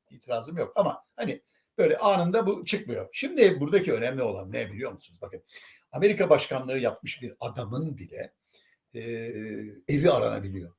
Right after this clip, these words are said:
Amerika tarihinde bir ilk. Amerikalılar başkanlarına pek leke sürdürmezler. Niye? Demokrasinin, e, sürmesi, devamı için, e, başkanlara yapılacak,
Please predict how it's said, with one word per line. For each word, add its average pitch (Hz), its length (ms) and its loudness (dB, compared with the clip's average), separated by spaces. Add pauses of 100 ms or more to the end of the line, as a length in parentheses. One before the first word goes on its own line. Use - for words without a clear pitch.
(140)
Amerika 220 380 2
tarihinde 123 440 6
bir 117 100 -8
ilk. 110 320 -10
Amerikalılar 160 560 2
başkanlarına 135 500 0
pek 127 200 -4
leke 113 200 -6
sürdürmezler. 101 640 -6
Niye? 143 280 0 (340)
Demokrasinin, 190 760 2 (280)
e, 131 200 0
sürmesi, 139 680 0
devamı 127 480 6
için, 160 340 -4 (420)
e, 123 460 4 (540)
başkanlara 190 1300 8
yapılacak, 147 720 4